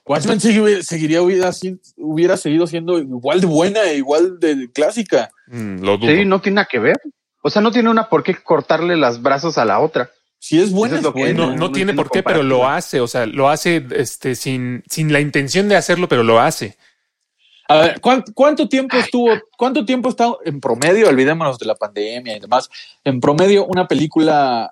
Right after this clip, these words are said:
Speaker 1: que no es de superhéroes, una película estilo Watchmen, estilo Tenet,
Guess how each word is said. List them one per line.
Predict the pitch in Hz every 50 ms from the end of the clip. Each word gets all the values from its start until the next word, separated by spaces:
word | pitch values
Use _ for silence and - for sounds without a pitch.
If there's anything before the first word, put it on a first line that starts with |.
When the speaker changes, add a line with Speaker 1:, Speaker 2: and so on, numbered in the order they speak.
| _ _ _
Speaker 1:
que | - 135 123
no | 120 131 135
es | 139 143 131
de | 139
superhéroes, | 131 120 113 120 110 117 127 143 170 190 190 185 -
una | 147 147 139
película | - 123 120 127 123 - 139 135
estilo | 120 113 - - - 123 127 131 127 120
Watchmen, | 110 113 113 127 135 139 170 175 175 180 170 147
estilo | 127 - - - 120 120 120 113 107 -
Tenet, | - 120 113 127 143 160 175 180 190 180